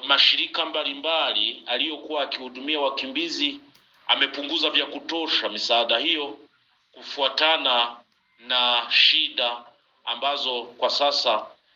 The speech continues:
dunia mzima inazipitia, vya vita huku na huku, wakimbizi wameongezeka na misaada ikapunguka. Ndo maana sasa na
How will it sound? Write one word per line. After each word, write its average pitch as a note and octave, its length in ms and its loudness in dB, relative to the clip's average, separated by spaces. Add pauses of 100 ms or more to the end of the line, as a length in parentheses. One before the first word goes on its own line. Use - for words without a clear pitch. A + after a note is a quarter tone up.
(200)
dunia C3 260 2
mzima B2 580 2
inazipitia, A#2+ 760 -2 (380)
vya A3 360 2
vita C#3 300 -2
huku C#3 260 -4
na B2+ 80 0
huku, C#3 460 -6 (340)
wakimbizi A#2+ 480 0
wameongezeka B2 1000 0 (420)
na B2+ 100 0
misaada B2+ 720 2 (400)
ikapunguka. A#2+ 1300 -4
Ndo A2+ 120 -4
maana C#3 340 4
sasa A#2+ 640 2 (500)
na A#2+ 520 0